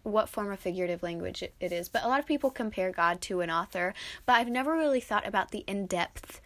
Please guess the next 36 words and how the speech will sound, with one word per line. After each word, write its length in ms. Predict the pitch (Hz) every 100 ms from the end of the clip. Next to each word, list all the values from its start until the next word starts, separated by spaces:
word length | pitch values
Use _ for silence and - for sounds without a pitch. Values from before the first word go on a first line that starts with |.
| - -
things 420 | - 190 185 -
about 360 | 185 175 170 -
God 200 | 180 170
being 200 | 175 170
an 80 | 170
author, 440 | 160 - - 101 -
and 360 | 196 190 190 - - - - - - _ - _ _ -
this 340 | 220 226 277 -
thought 220 | 240 208
has 180 | 226 214
actually 600 | 208 214 - 180 175 185 - _ _ - 220 190
been 260 | 208 202
very 600 | 185 190 190 185 175 175 - _ _
nice 500 | 214 202 180 190 -
to 140 | - 220
think 240 | 208 214
about. 180 | 285 269
<laughs> 40 |
I 120 | 247
don't 140 | 262 262
know. 200 | 185 165
It's 140 | 240 -
been 340 | 247 247 247 - -
a 360 | 233 214 190 -
very 340 | 214 208 220
satisfying 580 | - 190 190 - 175 175
thought 380 | - 170 165 165
whenever 240 | 170 170
I 60 | 175
think 220 | - 175
about 260 | 175 170 - - -
God 240 | - 240 226
being 300 | 214 202 190
an 80 | 180
author. 500 | 175 175 180 180 196 - - - - - - _ - - - 220
Basically, 600 | 294 311 330 330 302